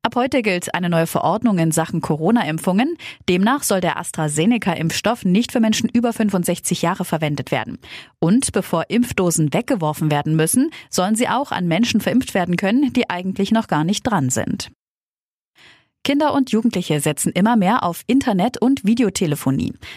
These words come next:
Laut Statistischem Bundesamt kommunizieren inzwischen mehr als achtzig Prozent aller zehn bis fünfzehnjährigen so. Auch E-Mails schreiben wird beliebter. Vor zwei Jahren nutzten weniger als die Hälfte Mails. Inzwischen sind es deutlich mehr als die Hälfte.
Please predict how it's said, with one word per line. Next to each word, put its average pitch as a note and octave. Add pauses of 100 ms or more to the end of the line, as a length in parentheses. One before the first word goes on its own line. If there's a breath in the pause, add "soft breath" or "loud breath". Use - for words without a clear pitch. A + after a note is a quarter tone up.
Laut C3+
Statistischem D3
Bundesamt G#3
kommunizieren E3
inzwischen F#3
mehr G#3+
als -
achtzig -
Prozent G#3+
aller C#3+
zehn C#3
bis C#3+
fünfzehnjährigen C3+
so. G#2 (480 loud breath)
Auch E3
E-Mails F3
schreiben F#3+
wird E3
beliebter. G#3 (380 loud breath)
Vor -
zwei -
Jahren G#3
nutzten D#3
weniger F3+
als -
die D3+
Hälfte -
Mails. -
Inzwischen F3
sind B3
es -
deutlich F3
mehr C4+
als -
die C3+
Hälfte. -